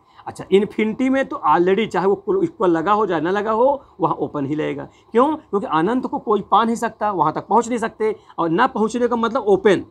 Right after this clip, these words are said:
और वहाँ तक पहुँच जाने का मतलब closed, ये closed interval। इस पर आयताकार बंद कर देते हैं, इसी को closed बंद अंतराल कहते हैं। क्या उसको कहते हैं?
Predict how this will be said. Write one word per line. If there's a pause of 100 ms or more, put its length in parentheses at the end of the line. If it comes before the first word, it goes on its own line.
(240)
और
वहाँ
तक
पहुँच
जाने
का
मतलब
closed, (360)
ये
closed
interval। (220)
इस
पर
आयताकार
बंद
कर
देते
हैं, (240)
इसी
को
closed
बंद
अंतराल
कहते
हैं।
क्या
उसको
कहते
हैं?